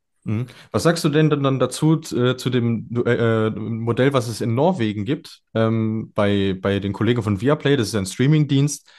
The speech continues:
die die Funksprüche, die originalen Funksprüche der Trainer dann zeitversetzt ausstrahlen? Ähm, die sind aber dann natürlich dann auf, auf Norwegisch, also dann ist das das echte Feedback, was da gesendet wird.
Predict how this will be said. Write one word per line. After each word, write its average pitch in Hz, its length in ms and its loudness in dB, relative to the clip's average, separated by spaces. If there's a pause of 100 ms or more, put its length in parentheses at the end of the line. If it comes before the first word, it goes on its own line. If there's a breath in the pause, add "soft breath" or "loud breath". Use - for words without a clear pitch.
(320 loud breath)
die 117 100 -4
die 110 240 -2
Funksprüche, 139 1040 2
die 113 160 -2
originalen 110 500 4
Funksprüche 101 720 -4
der 95 160 -2
Trainer 131 460 0
dann 104 240 0
zeitversetzt 143 1000 -2
ausstrahlen? 156 960 0 (420)
Ähm, 120 580 0
die 127 160 4
sind 123 180 2
aber 120 200 4
dann 117 100 0
natürlich 120 340 -2
dann 117 160 -2
auf, - 260 -12
auf - 160 -12
Norwegisch, 101 520 2
also 95 180 -4
dann 101 200 2
ist 104 200 0
das 98 160 -4
das - 240 -4
echte 147 240 0
Feedback, 90 460 -2 (280 loud breath)
was 92 160 -2
da 90 120 -2
gesendet 87 420 -2
wird. 87 300 -4